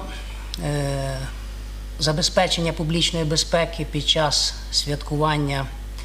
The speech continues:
е, Дня Прапора та Дня Незалежності, хочу сказати, що, е, на території Львівської області задіяно дві тисячі шістсот двадцять, е, чоловік особового складу для забезпечення пу-, публічної безпеки та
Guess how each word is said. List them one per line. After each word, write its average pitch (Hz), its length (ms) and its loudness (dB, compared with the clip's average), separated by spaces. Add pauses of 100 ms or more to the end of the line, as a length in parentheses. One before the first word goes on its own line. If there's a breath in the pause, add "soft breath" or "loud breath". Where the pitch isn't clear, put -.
(640 loud breath)
е, 131 40 -4
Дня 156 280 2
Прапора 151 460 2
та 143 160 -2
Дня 151 200 2
Незалежності, 156 680 2
хочу 143 300 -2
сказати, 151 440 0
що, 151 380 2 (1000 loud breath)
е, 139 40 0
на 147 160 2
території 156 880 2 (240 loud breath)
Львівської 156 440 4
області 165 460 2
задіяно 147 760 2 (200)
дві 156 240 0
тисячі 151 540 0
шістсот 143 420 0
двадцять, 151 540 0 (340)
е, 139 180 -4
чоловік 156 560 0
особового 143 500 2
складу 160 540 2 (280 loud breath)
для 151 140 4
забезпечення 147 800 2
пу-, 143 180 -2 (180)
публічної 147 500 0
безпеки 147 600 0
та 156 220 2